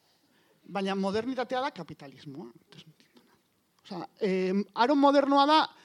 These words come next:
aro ilustratua, liberala, kapitalismoa garatzen den aroa, osea, eso es así. Osea, nahi dut hori ja, mm, vamos, ezarrita dago, ez dago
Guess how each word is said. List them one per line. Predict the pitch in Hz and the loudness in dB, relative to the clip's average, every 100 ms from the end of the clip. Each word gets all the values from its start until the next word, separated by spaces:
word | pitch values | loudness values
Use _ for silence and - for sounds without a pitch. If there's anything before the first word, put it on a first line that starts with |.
| _ _ 240 | _ _ 4
aro | 285 294 | 6 6
ilustratua, | 196 170 - 220 190 175 | 6 6 6 2 2 -2
liberala, | 175 165 190 156 135 233 | -2 -4 -2 -2 -4 -6
kapitalismoa | 165 156 170 202 202 285 | -6 -6 -6 -4 -2 0
garatzen | 175 180 196 | -2 -4 -6
den | 269 | -6
aroa, | 147 180 208 143 | -6 -4 -4 -4
osea, | 147 160 | -10 -10
eso | 202 | -8
es | 240 190 | -10 -12
así. | 156 240 214 _ _ - | -18 -18 -20 _ _ -10
Osea, | |
nahi | 165 175 | -6 0
dut | 214 | 0
hori | 220 | 2
ja, | 220 165 127 | 2 2 0
mm, | 156 160 175 165 151 156 156 | -8 -6 -4 -4 -8 -14 -10
vamos, | 208 180 - - | -6 -6 -8 -12
ezarrita | 190 208 247 190 | -8 -8 -8 -8
dago, | 170 196 | -4 -4
ez | 180 | 0
dago | 208 | 0